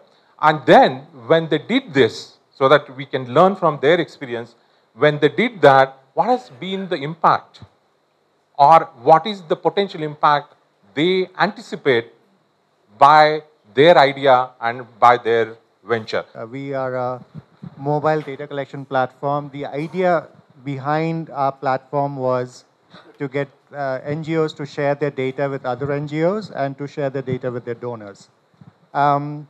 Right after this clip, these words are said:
Speaker 2: we started two years ago, and, uh, since we, I don't have much time, I'll just quickly jump into the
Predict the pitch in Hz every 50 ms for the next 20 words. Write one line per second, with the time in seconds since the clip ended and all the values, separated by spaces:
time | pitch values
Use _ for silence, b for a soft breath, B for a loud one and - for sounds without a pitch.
0 | _ _ _ _ _ _ _ _ _ _ - 135 147 139 - - 175 185 202 196
1 | 196 208 202 190 175 170 165 160 147 160 147 120 131 127 123 139 180 190 170 -
2 | _ _ 131 131 127 131 131 131 127 123 123 127 127 127 120 117 _ - 156 151
3 | 147 - 151 143 151 135 135 127 143 151 151 156 147 139 135 131 - 147 135 131
4 | 123 120 120 151 147 - - 151 - - 156 151 147 143 127 - _ _ _ -
5 | - 139 139 143 156 147 139 135 - 143 139 123 131 131 123 120 113